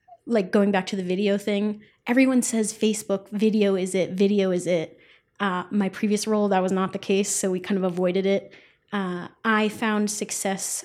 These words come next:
with posts that had, like, a multi-series image post. That's what I would call them. So it was just a, it was essentially the same content that is in a carousel, but it's just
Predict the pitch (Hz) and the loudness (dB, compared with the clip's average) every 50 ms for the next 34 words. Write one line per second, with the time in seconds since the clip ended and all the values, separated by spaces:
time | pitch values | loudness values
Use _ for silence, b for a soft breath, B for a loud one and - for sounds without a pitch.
0 | _ _ 202 196 208 196 185 180 180 - - - - - _ _ _ _ _ - | _ _ -4 0 2 2 2 0 -2 -8 -20 -20 -20 -20 _ _ _ _ _ -6
1 | - 233 208 196 - - - 208 - - - - 202 196 190 175 180 180 196 - | 0 0 0 0 0 -2 -4 -4 -4 -4 -8 -4 -2 -2 -2 -2 -4 -6 -10 -14
2 | b b b b b b b - 214 202 208 196 196 196 196 190 190 - 214 196 | b b b b b b b -6 -4 -2 0 0 0 0 -2 -2 -2 -4 -4 -4
3 | - - - 202 185 175 170 175 165 165 180 - _ - 190 156 156 - - 190 | -4 -4 -4 -4 -4 -4 -4 -4 -4 -6 -6 -6 _ -6 -6 -6 -6 -10 -6 -6
4 | - - - - - - - - - - - - 175 170 165 - - _ _ - | -6 -6 -6 -8 -8 -6 -6 -8 -8 -8 -12 -10 -8 -8 -8 -10 -14 _ _ -12
5 | 196 - - - - - 107 - 139 147 156 165 180 - - 202 170 - 185 185 | -12 -10 -12 -12 -10 -8 -8 -8 -8 -10 -8 -8 -8 -4 -4 -4 -4 -4 -6 -6
6 | 175 185 170 - - - - 190 - - _ _ _ _ _ 240 226 226 220 214 | -6 -6 -6 -8 -8 -10 -14 -14 -14 -14 _ _ _ _ _ 4 4 4 2 0
7 | 220 220 - - 220 214 214 - 240 233 208 208 196 - - - 220 202 202 202 | 0 -4 -2 -2 -2 -2 -2 -2 -2 -2 -2 -2 -4 -4 -4 -2 -2 -2 -2 -2
8 | 202 - - - 196 185 - - 214 214 220 - B B B B B B B B | -4 -4 -2 -2 -2 -2 -2 -2 -2 -2 -2 -4 B B B B B B B B
9 | B 208 208 196 180 - - 220 226 196 196 190 190 190 - 214 202 190 202 196 | B 2 2 2 2 2 2 2 2 2 2 0 -2 -4 0 0 2 2 2 0
10 | - 247 233 240 254 269 269 269 240 214 208 - 214 185 - - - | 0 0 0 2 0 -2 -2 -2 -2 -2 0 -2 -2 -2 -4 -6 -10